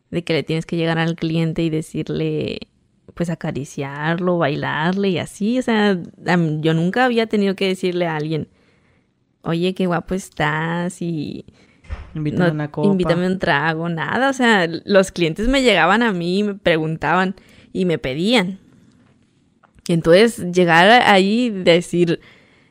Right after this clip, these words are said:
Speaker 1: pues, si no llegas, no ganas dinero.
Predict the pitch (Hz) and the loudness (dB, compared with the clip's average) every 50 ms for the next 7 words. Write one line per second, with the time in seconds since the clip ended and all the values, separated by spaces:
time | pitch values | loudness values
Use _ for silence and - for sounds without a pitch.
0 | _ _ _ _ _ _ _ _ _ _ _ _ _ _ _ _ _ _ _ _ | _ _ _ _ _ _ _ _ _ _ _ _ _ _ _ _ _ _ _ _
1 | _ - 185 170 175 - - - _ _ - - - 180 165 160 160 165 180 190 | _ -2 -2 -2 -4 -6 -16 -20 _ _ -4 0 2 2 2 2 0 -2 -2 -4
2 | 214 262 302 330 - - - 214 185 175 170 156 160 165 170 - - 170 - 180 | -4 -4 -4 -6 -6 -6 -4 -2 -2 -2 -2 -4 -8 -10 -10 -12 -12 -10 -8 -8
3 | 220 294 | -8 -8